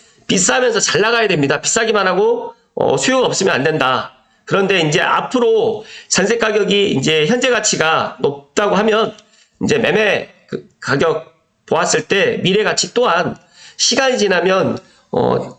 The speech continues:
그 현재 가치가 미래 가치로 또 변환될 수가 있습니다. 그래서, 어, 갭 투자를 하시는 분들도 전세 가격이, 어, 높은 곳, 비싼 곳, 그러-, 그러면서 현재 가치가 충분히 반영된 곳이기 때문에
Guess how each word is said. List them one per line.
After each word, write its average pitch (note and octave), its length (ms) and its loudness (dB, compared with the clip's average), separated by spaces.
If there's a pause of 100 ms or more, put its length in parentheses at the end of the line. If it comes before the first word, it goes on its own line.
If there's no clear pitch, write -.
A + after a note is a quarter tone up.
(140)
그 C#3+ 200 2
현재 A#3+ 220 2
가치가 D#3+ 440 0
미래 F3 180 2
가치로 D3 380 -2
또 C#3 220 0
변환될 D#3 380 0
수가 D3+ 180 -2
있습니다. C#3 300 0
그래서, C3+ 400 0 (500)
어, - 240 0
갭 - 160 -2
투자를 F#3+ 560 2
하시는 A3+ 300 2
분들도 F3 640 0 (300)
전세 G3 260 0
가격이, F#3 640 0
어, C3+ 200 0
높은 C3+ 360 0
곳, - 380 -2
비싼 G#3+ 360 0
곳, C#3+ 220 0 (540)
그러-, - 260 0
그러면서 G3 600 0
현재 B3 240 0
가치가 F#3+ 500 0
충분히 B3+ 560 0
반영된 E3+ 380 2
곳이기 F3 400 0
때문에 A3+ 560 0